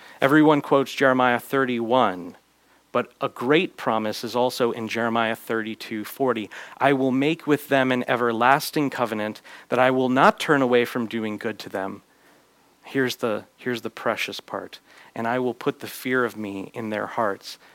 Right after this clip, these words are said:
that they may not turn from me." You see, the Christian does not boast in his strength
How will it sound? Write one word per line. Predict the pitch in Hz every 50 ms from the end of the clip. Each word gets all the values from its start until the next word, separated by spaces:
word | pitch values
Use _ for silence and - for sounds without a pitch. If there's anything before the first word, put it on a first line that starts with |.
| _ -
that | - 104 -
they | - 101 101
may | 101 98 98 95
not | 92 95 90 87 -
turn | - - - 92 87 87
from | - - - 85
me." | 87 92 107 107 _ _ _ _ _ _ - - - - - - - -
You | - 139
see, | - - 185 180
the | 175 160
Christian | 160 - - - 202 214 - - - 180 156 143
does | 143 147 -
not | 156 156 151 - 135 127
boast | 120 143 160 175 175 - - -
in | 151 139 143
his | 156 143
strength | - - - - - 165 185 214 185 139 - - - -